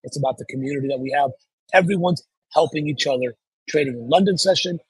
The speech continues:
U S session, all the different sessions, helping each other and sharing charts. Okay, that's it for me. Thank you so much, uh, for watching, and we'll see you on the next video. And members,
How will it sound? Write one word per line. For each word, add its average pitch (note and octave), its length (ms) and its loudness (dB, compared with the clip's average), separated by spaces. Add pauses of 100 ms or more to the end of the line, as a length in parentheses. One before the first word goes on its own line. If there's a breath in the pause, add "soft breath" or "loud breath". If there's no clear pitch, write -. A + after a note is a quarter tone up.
(180)
U C3 200 0
S F3 160 2
session, E3+ 380 2 (360)
all E3 140 8
the G3+ 100 2
different G3 260 -2
sessions, C#3+ 420 -2 (320)
helping G3+ 300 2
each - 160 -2
other C3+ 280 -2 (180)
and C3 140 -6
sharing B2 340 -4
charts. - 380 -10 (360)
Okay, D#3 320 0 (220)
that's D#3+ 200 0
it E3+ 80 -2
for E3 80 -4
me. D3+ 160 -2
Thank E3+ 220 -6
you E3+ 60 0
so E3+ 160 -2
much, E3 300 -4 (240)
uh, E3+ 200 -6
for D#3+ 120 0
watching, G3 460 2 (300)
and C#3 120 -4
we'll C#3 100 -4
see D#3 280 -2
you F3 300 -2 (220)
on C3 160 -2
the C3+ 100 -6
next D3 220 -4
video. E3 440 2 (140)
And B2 100 -12
members, F#3 440 2